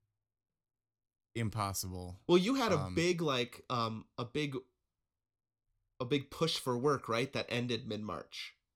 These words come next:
Speaker 2: Didn't you?
Speaker 1: Yeah.
Speaker 2: And so I think what happened was, well, this is my l-, outside looking in. It seemed like there was some celebratory eating out after that
Speaker 1: Maybe.
Speaker 2: that you were
Speaker 1: That's
Speaker 2: texting me about, and I was like, "Wait a minute." <laughs>
Speaker 1: Dang it, now I can't remember.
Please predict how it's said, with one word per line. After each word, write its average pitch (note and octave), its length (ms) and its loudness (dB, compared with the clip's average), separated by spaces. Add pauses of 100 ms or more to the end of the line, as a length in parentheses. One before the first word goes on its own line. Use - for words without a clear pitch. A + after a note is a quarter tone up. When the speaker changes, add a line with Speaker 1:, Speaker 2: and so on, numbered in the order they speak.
(320)
Speaker 2:
Didn't A#2+ 160 2
you? A#2+ 80 4
Speaker 1:
Yeah. A2 260 4 (300)
Speaker 2:
And C3 140 0
so D3+ 160 6
I C3 100 6
think E3+ 260 2
what C#3 180 4
happened D3 340 2
was, A#2 460 0 (220)
well, C3+ 120 2
this D3+ 180 0
is C#3 80 0
my B2 220 2 (100)
l-, C3 160 -6 (140)
outside D3+ 440 6
looking C3+ 280 0
in. C3 300 0 (420)
It C#3 120 -2
seemed C#3+ 200 2
like B2 180 4
there C3+ 100 4
was C3 120 4
some - 120 4
celebratory B2+ 600 2
eating A#2+ 320 2
out A#2+ 300 0 (420)
after B2+ 300 0
that A#2+ 280 2
Speaker 1:
Maybe. C#3 220 -10 (840)
Speaker 2:
that B2+ 120 2
you B2+ 100 2
were B2+ 80 4
Speaker 1:
That's B2+ 260 0
Speaker 2:
texting - 60 0
me B2 80 2
about, A#2 180 0
and A#2 100 0
I A#2+ 40 0
was A#2+ 140 0
like, A2+ 260 -6
"Wait F3 220 4
a A#2+ 60 -2
minute." B2 380 -2 (640)
<laughs> - 360 -10
Speaker 1:
Dang C3 180 -6
it, G#2 80 -2
now A2+ 180 0
I B2+ 80 -2
can't B2 240 -4
remember. A2 460 -2